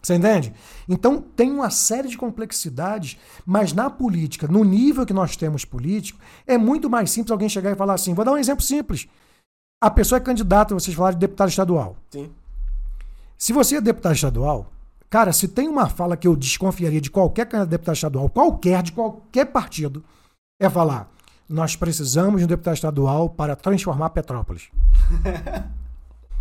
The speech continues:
Speaker 1: Não faz sentido. Porque o cara, se ele quer transformar Petrópolis, ele tem que ser vereador.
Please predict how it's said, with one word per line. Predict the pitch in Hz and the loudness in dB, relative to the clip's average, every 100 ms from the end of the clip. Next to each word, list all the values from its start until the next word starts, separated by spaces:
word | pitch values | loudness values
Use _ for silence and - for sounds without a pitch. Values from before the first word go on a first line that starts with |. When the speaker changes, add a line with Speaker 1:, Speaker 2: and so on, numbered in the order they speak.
| - - - | -2 -2 2
Speaker 1:
Não | 311 | 4
faz | 320 294 | 6 4
sentido. | 320 - 311 370 196 - 156 - - - - - | 2 4 4 6 2 0 -12 -14 -14 -14 -10 4
Porque | 320 - 311 | 4 4 0
o | 311 | 0
cara, | - 254 302 285 277 233 | 0 0 0 0 -4 -4
se | 285 | 0
ele | 330 | 0
quer | 311 226 | 0 0
transformar | 202 160 175 160 156 | 0 0 2 2 -2
Petrópolis, | - 151 170 226 - | -2 -4 2 4 4
ele | |
tem | 208 | 2
que | 208 | 2
ser | 240 | 2
vereador. | 233 254 277 190 262 226 | 2 2 4 4 4 2